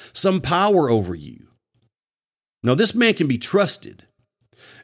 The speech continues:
and the instruction he will give us in this letter can be trusted. Peter was a man being reshaped and reformed into the image of Christ, his master who he loved more than life itself. Something later he proved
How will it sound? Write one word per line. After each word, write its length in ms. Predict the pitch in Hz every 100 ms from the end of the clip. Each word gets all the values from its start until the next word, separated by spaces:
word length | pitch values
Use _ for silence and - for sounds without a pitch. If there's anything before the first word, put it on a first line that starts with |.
| -
and 160 | 143
the 100 | 139
instruction 600 | 127 - - 185 - 220
he 140 | 175 196
will 160 | 202
give 280 | 160 151 117
us 160 | 117 -
in 100 | 110
this 220 | 147 -
letter 300 | 110 95 95
can 180 | - 85
be 80 |
trusted. 480 | 78 80 71 - - - _ _ _ _ _ _ _ _ - - -
Peter 180 | 190 208
was 160 | 185
a 60 | 147
man 440 | 147 156 165 170
being 300 | 165 143 135
reshaped 560 | 117 175 147 160 160 165
and 160 | 123 117
reformed 640 | 156 - 151 156 160 143
into 200 | 131 123
the 200 | 107 104 147
image 380 | 160 175 170
of 180 | - 98
Christ, 580 | - 156 151 165 - - _ _ _ _ _ _ _ _ - -
his 240 | - 175
master 580 | 135 135 147 160 - 170
who 80 | 135
he 220 | 120 165
loved 400 | 165 156 160 135
more 260 | 139 147 151
than 180 | 120
life 280 | 117 131 151
itself. 600 | - - 180 143 95 - _ _ _ _ _ _ _ _ - -
Something 380 | - 196 143 147
later 420 | 143 190 214 156
he 140 | 135
proved 760 | 131 - 214 240 120 65 60 -